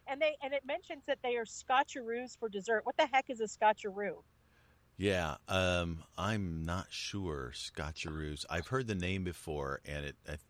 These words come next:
Speaker 2: think it's some kind of a cookie, but I'm not certain.
Speaker 1: Ah.
Speaker 2: I'm
Speaker 1: Well,
Speaker 2: going
Speaker 1: Google
Speaker 2: to
Speaker 1: it really quickly, and I'll talk about Oregon.
Speaker 2: I'm
Speaker 1: And in
Speaker 2: schmoogling it.
Speaker 1: Oregon, their favorite des-,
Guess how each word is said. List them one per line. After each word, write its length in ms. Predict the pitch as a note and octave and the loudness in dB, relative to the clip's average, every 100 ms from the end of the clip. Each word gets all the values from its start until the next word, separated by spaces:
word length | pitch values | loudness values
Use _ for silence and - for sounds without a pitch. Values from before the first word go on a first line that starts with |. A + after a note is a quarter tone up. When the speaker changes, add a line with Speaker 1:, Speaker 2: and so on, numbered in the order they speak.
| _ - | _ -6
Speaker 2:
think 180 | D3 | -6
it's 140 | - - | -6 -6
some 120 | E2 | -8
kind 180 | D#2+ D#2 | -4 -6
of 80 | C2+ | -6
a 60 | C2 | -8
cookie, 440 | - G2 - - - _ _ _ _ _ _ _ - | -8 -8 -10 -18 -20 _ _ _ _ _ _ _ -8
but 220 | D#2+ C2 - | -8 -8 -10
I'm 200 | D2 C2 | -10 -8
not 240 | B1+ A1 | -10 -10
certain. 260 | - A#2 - | -10 -6 -2
Speaker 1:
Ah. 140 | F3+ - - _ _ _ _ - _ _ _ | 0 0 -4 _ _ _ _ -20 _ _ _
Speaker 2:
I'm 160 | - - | 0 6
Speaker 1:
Well, 100 | A3 | 6
Speaker 2:
going 140 | G#3 | 8
Speaker 1:
Google 160 | D#4 D#4 | 6 6
Speaker 2:
to 60 | |
Speaker 1:
it 60 | B3+ | 4
really 160 | C#4 D4 | 2 0
quickly, 400 | C#4 - B3 A#3 | 0 0 0 2
and 100 | G#3+ | 2
I'll 80 | A3+ | 4
talk 220 | A#3+ A#3 | 2 2
about 180 | A3+ G#3 - | 2 0 0
Oregon. 600 | A3 A#3 F#3 E3 D#3 G#3 - - - | 0 0 0 -4 -10 -12 -18 -20 -16
Speaker 2:
I'm 140 | - C#3+ - G#3 | -12 -8 -4 2
Speaker 1:
And 260 | G#3+ G3+ | 2 2
in 60 | G3+ | 0
Speaker 2:
schmoogling 40 | C#3+ | 4
it. 40 | |
Speaker 1:
Oregon, 480 | C4+ D#4+ A#3+ G3 G3 | 6 6 4 0 2
their 200 | G#3 B3 | 4 4
favorite 460 | - B3 A#3 G#3+ - | 4 0 2 -2 -2
des-, 240 | G3 E3+ | -4 -6